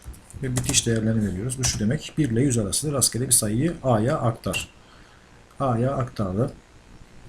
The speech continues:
Şimdi gelelim entry'e, yani giriş, e, entry'sine bu değeri aktarmaya, yazdırmaya. Önce girişin içini, e, e, silelim.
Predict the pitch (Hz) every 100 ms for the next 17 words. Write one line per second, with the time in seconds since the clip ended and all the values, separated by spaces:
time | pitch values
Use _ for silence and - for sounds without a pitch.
0 | - - - - 143 139 131 143 135 123
1 | - 117 160 - - - - - - -
2 | 113 107 101 107 117 123 - - - -
3 | - - - - - - - - - -
4 | - 101 95 92 92 90 90 90 90 90
5 | - 110 104 - 110 101 120 165 - -
6 | - - - - - - 135 123 107 113
7 | 170 180 - - - - 123 123 120 110
8 | 98 101 - - - - 107 101 104 95
9 | 92 127 - - - - - - - -
10 | - - - - 151 156 160 165 151 156
11 | 156 160 - 156 151 165 151 151 165 -
12 | 110 117 123 117 120 - 156 147 120